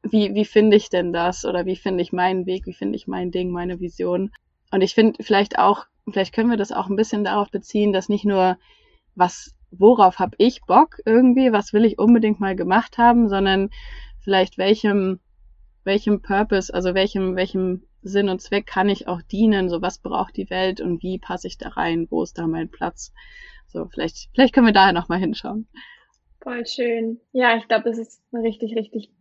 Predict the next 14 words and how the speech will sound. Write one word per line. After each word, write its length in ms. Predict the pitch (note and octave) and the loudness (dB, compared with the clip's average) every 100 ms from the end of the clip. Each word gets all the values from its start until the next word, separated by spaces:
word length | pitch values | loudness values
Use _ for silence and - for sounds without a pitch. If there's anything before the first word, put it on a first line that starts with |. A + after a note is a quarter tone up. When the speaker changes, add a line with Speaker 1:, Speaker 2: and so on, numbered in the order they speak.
| _ | _
Speaker 2:
gute 340 | A#3+ A3+ A3+ | -2 2 2
und 180 | G#3 G#3+ | 2 0
mega 300 | G#3 G3+ G#3 | 0 0 2
wichtige 400 | G#3 G#3 G#3+ G3+ | 0 -2 -4 -4
Frage 480 | G#3 - F#3 F#3 F3 | -6 -2 -2 -2 -4
auch. 260 | F3+ G#3 - _ _ _ _ _ | -4 -6 -8 _ _ _ _ _
Ähm, 360 | G#3+ G#3 G3+ G3 | -4 -2 -2 -2
wenn 140 | G#3+ | -2
man 100 | G#3 | -2
manchmal 360 | G3+ G3+ G#3+ G#3+ | -2 -4 -4 -4
so 220 | G#3 G#3 | 0 0
überfordert 640 | G#3 G#3 G#3 - G#3+ A3 G#3+ | 0 -2 -2 -2 2 0 -2
ist 140 | G#3 | -6
damit, 380 | - G#3 G3+ G3+ | -6 -4 -4 -6